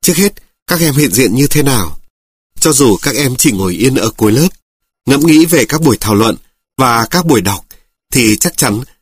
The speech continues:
các em vẫn học được gì đấy. Hay là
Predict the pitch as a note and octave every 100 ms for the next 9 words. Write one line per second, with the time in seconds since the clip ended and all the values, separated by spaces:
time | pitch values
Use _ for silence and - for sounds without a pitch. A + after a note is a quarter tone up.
0 | _ E3+ D#3 D3 C#3 D3 E3 - B2 -
1 | B2 F#2 G2 G2+ D#3 _ _ _ _ _
2 | _ - C#3 B2 G#2+ F#2+